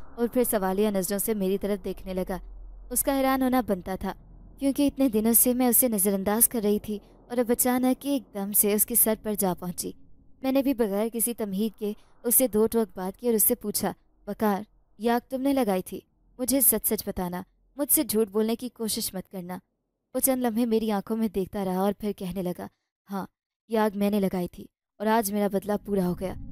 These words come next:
अब तुम्हारे बड़े साहब और बड़ी बेगम साहिबा बच नहीं सकेंगे, तुम देखना।" वकार के लहजे में इतनी नफरत थी कि मैं कांप उठी और फिर उससे कहा, "ये तुमने बहुत गलत किया वकार, किसी से बदला लेने का ये तरीका नहीं होता। क्या तुम मुझे बता सकते हो कि तुमने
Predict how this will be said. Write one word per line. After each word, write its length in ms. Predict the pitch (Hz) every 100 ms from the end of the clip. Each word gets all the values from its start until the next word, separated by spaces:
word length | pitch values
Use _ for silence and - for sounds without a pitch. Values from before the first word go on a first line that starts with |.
| - -
अब 100 | 233
तुम्हारे 320 | 233 220 226 226
बड़े 240 | 196 208
साहब 320 | 202 196 196
और 80 | 208
बड़ी 280 | 175 190 196
बेगम 260 | 196 190 190
साहिबा 340 | 175 185 180 196
बच 280 | 196 190 196
नहीं 160 | 185
सकेंगे, 400 | 180 185 247 226 - -
तुम 140 | 226 208
देखना।" 380 | 196 - 180 - - - - -
वकार 300 | 240 247 247
के 120 | 262
लहजे 280 | 233 214 233
में 100 | 214
इतनी 220 | 196 202
नफरत 380 | 190 185 196 190
थी 80 | 208
कि 120 | 202
मैं 220 | 202 190 180 - - - -
कांप 220 | 214 202
उठी 260 | 196 - 180 - - - -
और 100 | 254
फिर 160 | 262
उससे 200 | 233 -
कहा, 240 | 233 190 190
"ये 160 | 226 226
तुमने 240 | 233 240
बहुत 280 | 190 220 233
गलत 260 | 202 196 185
किया 160 | 196 185
वकार, 360 | 180 190 185 - - - -
किसी 180 | 254 277
से 140 | 277
बदला 280 | 220 196 196
लेने 220 | 190 190 185
का 120 | 214
ये 180 | 190 226
तरीका 380 | 240 202 180 208
नहीं 260 | 196 226
होता। 240 | 202 - 185
क्या 440 | - - - 254
तुम 160 | 254 233
मुझे 200 | 240 233
बता 280 | 202 208 220
सकते 280 | 247 240 240
हो 80 |
कि 120 | 233 240
तुमने 340 | 208 202 226